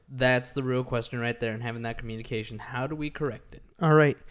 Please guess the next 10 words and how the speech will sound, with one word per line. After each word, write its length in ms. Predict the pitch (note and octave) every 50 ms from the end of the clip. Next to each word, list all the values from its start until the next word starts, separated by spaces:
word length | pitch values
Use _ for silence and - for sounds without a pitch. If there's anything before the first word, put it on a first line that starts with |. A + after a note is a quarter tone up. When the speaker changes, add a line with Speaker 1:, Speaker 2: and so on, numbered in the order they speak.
| - - - - - -
Speaker 2:
Lastly, 580 | - C#3 C3+ C#3+ G3 B3+ B3 - - D3+ C#3 D3
number 420 | D3 E3 F#3+ A#3 C#4 D4+ E4 E4 E4+
fifteen. 1080 | - - - - A3 C4+ C#4 - - - - - G#3 A3+ B3+ A#3+ G3 D3 A#2+ A#2+ C3 B2+ - - - - - _ _ _ _ _ _ -
Speaker 1:
Forgive 960 | - - - - D3+ D3 C#3 B2+ C#3 D#3+ G#3 G3+ D3+ B2 A2 G#2+ - - - - - - - - - - - - -
even 440 | C#3 C#3 D3+ F#3 F3+ F#3 G3+ G3 F3+
if 200 | D3 C3+ C3 C3+
no 260 | A#2 A2+ A2+ C3 E3
one 540 | G3+ G#3+ G3 D3 A#2 G#2+ G#2 G2+ G2 - - _ _ _ - -
has 140 | A2+ G#2+ A2
apologized. 920 | G#2 - A#2 A2 G2 F#2 F2+ F#2 - F#2 F2 F2 F2+ - - - _ -